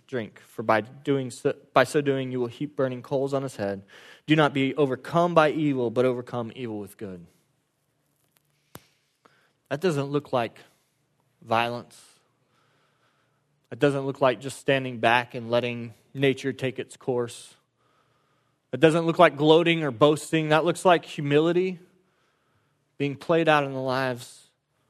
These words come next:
of the believer who trusts in Jesus. Bless those who persecute you. There's no way that you and I can do that in and of ourselves. But Jesus did.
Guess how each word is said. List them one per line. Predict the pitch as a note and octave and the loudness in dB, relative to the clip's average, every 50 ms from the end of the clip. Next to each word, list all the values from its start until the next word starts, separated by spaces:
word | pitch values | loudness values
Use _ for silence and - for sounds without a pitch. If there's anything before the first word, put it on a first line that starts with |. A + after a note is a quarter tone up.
| _ _ _ _ _ _ _ _ | _ _ _ _ _ _ _ _
of | B2+ A#2+ | -8 -8
the | C3 | -6
believer | A#2 A#2+ B2+ B2+ C#3 C#3+ D#3 C#3+ | -4 -2 -2 0 0 -2 -4 -6
who | C3+ C3 | -8 -10
trusts | C3 - - D3 - - - - - _ _ _ _ _ _ _ _ _ _ _ _ _ | -10 -6 -6 -6 -6 -6 -12 -20 -20 _ _ _ _ _ _ _ _ _ _ _ _ _
in | - B2+ A#2+ | -14 -12 -12
Jesus. | A2 G#2+ G2+ F2 D2+ - - _ _ _ _ _ _ _ _ _ _ _ _ _ _ _ _ _ _ _ _ _ _ _ _ _ _ _ _ _ _ _ _ _ _ _ _ _ | -10 -10 -12 -14 -16 -20 -20 _ _ _ _ _ _ _ _ _ _ _ _ _ _ _ _ _ _ _ _ _ _ _ _ _ _ _ _ _ _ _ _ _ _ _ _ _
Bless | - C#3 D3 F3 F3+ - - | 2 2 2 2 0 -4 -4
those | - F3+ E3+ D#3 - | -4 -2 -2 -2 -6
who | - B2+ | -10 -16
persecute | - - C#3+ D#3 D3 - B2 - _ B2 G#2+ - - | -10 -8 -8 -8 -8 -12 -18 -20 _ -20 -20 -20 -20
you. | - G2+ E2 _ _ _ _ _ _ _ _ _ _ _ _ _ _ _ _ _ _ _ _ _ | -20 -20 -20 _ _ _ _ _ _ _ _ _ _ _ _ _ _ _ _ _ _ _ _ _
There's | - E3 E3+ | -4 -2 2
no | E3+ G#3 G3+ | 4 4 4
way | F#3+ F#3 G3 G#3 A3 A3 G#3 | 6 6 6 6 8 8 6
that | F#3+ F#3 - | 6 4 2
you | G3 G3+ G3+ | 0 2 2
and | G3 F#3 | 4 6
I | F3 F3 F#3 | 6 6 6
can | F3+ F3+ - D#3+ D#3 | 4 2 -4 -6 0
do | D3 D#3+ F3 D#3+ | 0 2 2 2
that | C3 A#2 A2+ A2+ - - | 0 -2 -2 -4 -6 -6
in | E3+ E3 E3 | -4 -2 0
and | E3 D#3+ | 2 2
of | D#3 D3 D3+ | 2 2 2
ourselves. | C#3+ C3 - - - D3 C3+ B2 A2+ A2+ G#2 - - _ _ _ _ _ _ _ _ _ _ _ _ _ _ _ _ _ _ _ _ | 0 -2 -2 -2 0 0 0 0 -2 -4 -8 -14 -20 _ _ _ _ _ _ _ _ _ _ _ _ _ _ _ _ _ _ _ _
But | - E3 C3+ | 2 2 2
Jesus | A2+ E3 G#3+ B3 A#3+ G3+ C#3+ - | 2 2 2 2 2 0 0 -2
did. | - D3+ C#3+ D#3 F#3+ G3+ G3 E3 | -2 0 0 0 0 -2 -6 -12